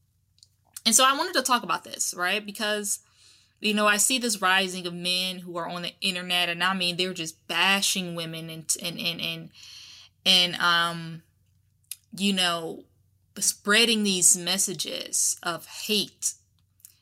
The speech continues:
towards women. And, um, they wanna dominate women.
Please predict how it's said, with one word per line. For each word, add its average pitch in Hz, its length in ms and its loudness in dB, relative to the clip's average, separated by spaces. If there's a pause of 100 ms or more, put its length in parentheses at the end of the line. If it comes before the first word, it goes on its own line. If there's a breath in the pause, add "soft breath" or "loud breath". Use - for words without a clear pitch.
(300 soft breath)
towards 175 360 -2
women. 160 440 -12 (1300 soft breath)
And, 196 420 6
um, 185 520 2 (2000 soft breath)
they 196 180 2
wanna 226 220 2
dominate 214 480 0
women. - 380 -14